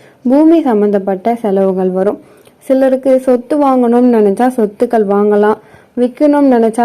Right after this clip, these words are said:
விற்கலாம். சிலருக்கு அட-, அடமானம் வைக்கணும் அப்படிங்கிற எண்ணம் இருந்தா வைக்கலாம். அஹ், இல்ல பேங்க்ல கூட நீங்க ஏதாச்சும் ஒரு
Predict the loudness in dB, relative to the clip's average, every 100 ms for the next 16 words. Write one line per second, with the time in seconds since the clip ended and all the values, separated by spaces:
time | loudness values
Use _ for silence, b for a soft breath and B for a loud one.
0 | -2 -2 -2 0 -2 -6 B B -4 0
1 | 2 2 2 2 2 -2 -2 -2 0 0
2 | 0 0 -2 -2 -2 0 0 0 0 0
3 | 0 0 2 2 0 -2 -4 -4 -4 -8
4 | -6 -4 -2 -4 B B B B B B
5 | -6 0 2 2 0 0 0 0 0 0
6 | 0 0 2 2 2 2 0 -2 0 0
7 | 2 0